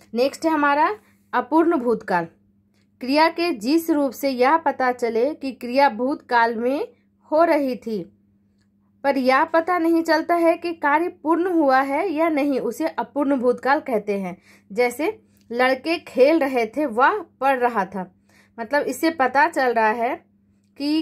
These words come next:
क्रिया जो है भूतकाल में हुई थी लेकिन कार्य लड़के पढ़ रहे थे, उन्होंने कंप्लीट अपनी पढ़ाई की कि नहीं की यह पता नहीं है मुझे।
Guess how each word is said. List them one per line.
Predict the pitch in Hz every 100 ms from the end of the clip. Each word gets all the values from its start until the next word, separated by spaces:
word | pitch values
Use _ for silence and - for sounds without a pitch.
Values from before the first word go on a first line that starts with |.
| 320
क्रिया | 277 254 311
जो | 320 330
है | 339
भूतकाल | 233 240 226 - 302 285
में | 262 262
हुई | 254 254
थी | 254 294
लेकिन | 277 277 311 254 -
कार्य | 247 254 339 359 - -
लड़के | 226 233 233 330
पढ़ | - 311 330
रहे | 294
थे, | 294 240
उन्होंने | 226 277 285
कंप्लीट | 254 226 262 294
अपनी | 302 311 320
पढ़ाई | 311 302 320
की | 320 330
कि | 330 339
नहीं | 285 285 285
की | 339 339
यह | 262 302
पता | 285 247 226
नहीं | 202 190
है | 185
मुझे। | 180 180